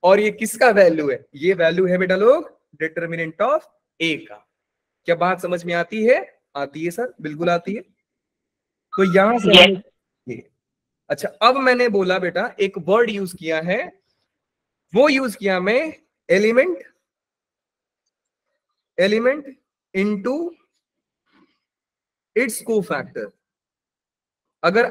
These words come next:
Speaker 1: आप एलिमेंट को ले रहे हो और इसी का cofactor ले रहे हो, multiply कर रहे हो, into मतलब multiply, into its cofactor, तो ये value जो इक्वल होगा बेटा लोग, वो value होगा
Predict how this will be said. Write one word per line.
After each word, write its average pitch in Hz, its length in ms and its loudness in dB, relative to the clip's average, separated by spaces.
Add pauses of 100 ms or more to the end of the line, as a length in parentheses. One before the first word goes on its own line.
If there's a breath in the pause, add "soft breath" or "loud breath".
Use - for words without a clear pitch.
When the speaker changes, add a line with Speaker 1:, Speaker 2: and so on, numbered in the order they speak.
Speaker 1:
आप 233 400 4
एलिमेंट 226 420 2
को 269 120 0
ले 262 180 2
रहे 262 200 2
हो 269 140 -4
और 240 420 -4
इसी 254 260 -6
का 302 120 4
cofactor 262 600 -6
ले 170 140 -4
रहे 139 100 -4
हो, 104 100 -10 (160)
multiply 202 480 -4
कर 147 180 -6
रहे 113 160 -10
हो, 104 100 -16 (880)
into 202 240 -2
मतलब 226 280 -2
multiply, 165 540 -6 (840)
into 220 320 -2
its 262 200 -6
cofactor, 190 640 -4 (640)
तो 196 80 0
ये 202 260 0
value 202 440 0
जो 233 100 -2
इक्वल 226 320 0
होगा 202 180 2
बेटा 180 180 0
लोग, 208 460 0 (120)
वो 185 220 -2
value 185 320 -2
होगा 185 560 -6